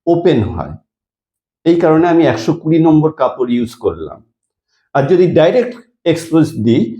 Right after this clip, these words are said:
সেক্ষেত্রে আমরা একশো চল্লিশ নম্বর, একশো আশি নম্বর কাপড় ইউজ করতে পারি, কারণ সেক্ষেত্রে এই একশো চল্লিশ নম্বর কাপড়টা ভালো হওয়ার দরকার। মানে স্ক্রিন প্রিন্ট হচ্ছে সিল্কের কোয়ালিটি যত ভালো হবে, প্রিন্ট তত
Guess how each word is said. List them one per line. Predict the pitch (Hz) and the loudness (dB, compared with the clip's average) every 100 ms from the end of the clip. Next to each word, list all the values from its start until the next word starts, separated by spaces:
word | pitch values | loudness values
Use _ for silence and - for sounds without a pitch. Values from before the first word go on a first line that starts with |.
| - | -12
সেক্ষেত্রে | - 202 202 226 - 104 - - - | 0 0 2 -2 -2 -6 -6 -14 -6
আমরা | 117 127 | 0 2
একশো | 110 98 - - | 2 0 -8 -4
চল্লিশ | 107 101 113 117 | 0 0 0 0
নম্বর, | 113 104 110 113 - - | -4 -2 -2 -4 -10 -12
একশো | 87 - | -8 -4
আশি | 85 85 143 | -4 -4 -6
নম্বর | 131 131 123 | -6 -4 -4
কাপড় | 113 101 98 | -4 -4 -6
ইউজ | 95 - | -6 -8
করতে | 95 - 113 | -16 -6 -2
পারি, | 123 254 - _ _ | 0 -2 -8 _ _
কারণ | 127 135 | -4 -2
সেক্ষেত্রে | - 214 151 151 - 226 302 - | -2 -2 0 0 0 -2 -2 -2
এই | 120 | 2
একশো | 113 - 127 | 2 0 -8
চল্লিশ | 123 117 143 - | -4 -2 -2 -4
নম্বর | 143 131 | -8 -6
কাপড়টা | 139 139 190 - 156 | -4 -2 -2 -2 -2
ভালো | 107 101 82 | -2 -4 -6
হওয়ার | 78 73 | -6 -8
দরকার। | 82 76 - - _ _ _ _ _ _ _ _ _ _ _ _ _ - | -8 -10 -12 -20 _ _ _ _ _ _ _ _ _ _ _ _ _ -6
মানে | 117 | -4
স্ক্রিন | 113 113 160 180 - | -2 0 2 2 0
প্রিন্ট | 147 156 156 - | 0 2 0 -2
হচ্ছে | - - 156 | -4 -2 -4
সিল্কের | - 165 156 - 170 170 _ _ _ _ _ _ _ _ _ _ - | -2 -2 -2 -2 -2 -2 _ _ _ _ _ _ _ _ _ _ -2
কোয়ালিটি | 165 185 185 165 | 0 0 0 0
যত | 139 - | 0 0
ভালো | 98 92 101 | -2 0 0
হবে, | 123 175 226 - - | 0 0 -2 -8 -2
প্রিন্ট | 147 156 156 | 2 2 0
তত | 113 | -4